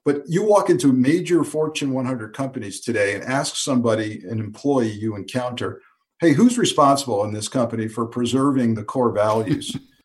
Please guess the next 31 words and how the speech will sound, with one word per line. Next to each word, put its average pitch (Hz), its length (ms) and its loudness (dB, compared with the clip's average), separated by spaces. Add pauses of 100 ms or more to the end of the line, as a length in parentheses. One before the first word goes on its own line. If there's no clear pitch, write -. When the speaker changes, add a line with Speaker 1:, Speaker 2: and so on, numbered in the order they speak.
(540)
Speaker 1:
And 147 320 2
they'll 165 220 4
often 214 360 2
point 156 300 -4
down 139 220 2
the 117 100 2
hall 123 400 2
to, 117 200 -4
"Oh, 180 260 4
we've 180 160 -2
got 240 200 0
an 143 100 -2
ethics 160 400 -2
office," 110 540 -4 (160)
or, 143 340 2
"We've 208 200 -2
got 208 220 4
a, 135 240 -6
an 135 120 0
audit 143 460 2
staff." 110 540 -8 (1160)
The 175 220 0
answer 208 320 2
in 151 100 2
the 147 120 4
F 165 160 2
B 135 140 4
I 170 160 6
is 113 400 -6 (280)
me. 160 540 2 (140)
Speaker 2:
Right. 170 380 2